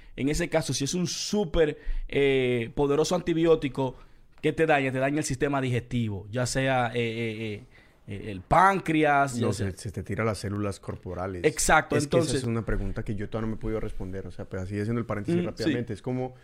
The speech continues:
Speaker 2: puede un antibiótico llegar y decir, "¿Sabe qué? Yo voy a matar esta, a esta infección y no voy a matarte al resto de bacterias que te hacen bien".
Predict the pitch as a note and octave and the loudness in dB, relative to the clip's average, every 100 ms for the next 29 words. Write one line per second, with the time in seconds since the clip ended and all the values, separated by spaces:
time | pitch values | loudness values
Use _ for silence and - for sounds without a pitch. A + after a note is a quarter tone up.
0 | - - C3 C#3 C#3 C#3 C3 A#2+ A2+ A#2 | -20 -4 0 2 2 -2 -2 0 0 0
1 | A#2 - A#2 A2 G#2+ A2+ A#2+ A2+ G#2 A2 | -2 -6 -4 -2 0 0 -2 -4 -8 -8
2 | A2+ A2+ A#2+ C3+ A2+ A2+ A#2+ A2+ - A2 | -4 -4 -2 -2 -2 -2 -2 -2 -2 -2
3 | A#2 C3+ - G#2+ G2+ - B2+ B2 A2 - | -2 -6 -4 -4 -4 -4 -6 -6 -8 -6
4 | C3+ G3+ D#3 A2 A#2+ B2 G#2+ G#2+ G#2 A#2+ | -6 -4 -2 0 0 -2 -4 -4 -4 -4
5 | A#2 - A2 A2 - A2+ G#2 - G#2 A2 | -4 -4 -2 -2 -2 -4 -4 -6 -4 -6
6 | - A2+ G2+ G#2+ G#2+ D3+ A#2+ | -8 -10 -8 -6 -4 -6 -8